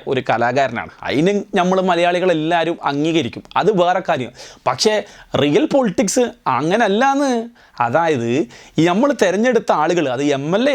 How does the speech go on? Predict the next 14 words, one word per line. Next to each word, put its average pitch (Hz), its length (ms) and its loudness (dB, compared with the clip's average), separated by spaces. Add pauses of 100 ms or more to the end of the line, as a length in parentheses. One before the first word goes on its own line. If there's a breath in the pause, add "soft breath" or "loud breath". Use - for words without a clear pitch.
ആട്ടെ, 147 200 -4 (140)
എം 147 60 -6 (100)
പി 233 180 -2
ആട്ടെ, 151 240 -4
സാധാരണ 175 480 0
ഒരു 170 160 0
വാർഡ് 131 440 0
മെമ്പർ 131 300 0
ആവട്ടെ, 123 240 -6 (120)
കാരണം 175 280 0 (460 loud breath)
for 180 240 4
the 285 160 2
people, 226 320 0 (220)
of 196 80 0